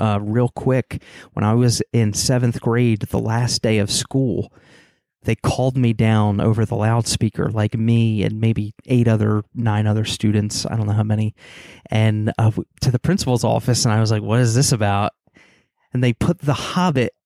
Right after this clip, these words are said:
in my hand, the book, and they're like, "Okay, you read that <laughs> over the summer and do a report on it, or, or write, do a paper on it." I'm like, "Wait a minute,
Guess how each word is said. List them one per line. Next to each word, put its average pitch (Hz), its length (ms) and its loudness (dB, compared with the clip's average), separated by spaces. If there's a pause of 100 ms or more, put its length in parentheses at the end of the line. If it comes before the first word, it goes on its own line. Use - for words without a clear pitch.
(260)
in 156 160 2
my 131 180 0
hand, 120 680 0
the 123 100 -2
book, 113 360 -2
and - 120 -2 (240)
they're 113 140 -4
like, 110 240 -2
"Okay, 151 400 0 (640)
you 127 220 2
read 185 380 2
that 110 340 2 (220)
<laughs> - 440 -14
over 139 260 2
the 139 100 4
summer 120 580 0 (720)
and 107 340 2
do 117 180 2
a 101 80 2
report 120 560 0
on 98 140 2
it, 95 160 0
or, 92 80 -2 (140)
or 104 120 -2
write, 104 360 0
do 120 120 2
a 110 60 0
paper 120 380 0
on 101 140 0
it." 113 80 -2
I'm 127 140 -2
like, 120 200 0
"Wait 147 420 0
a 135 60 2
minute, 113 280 0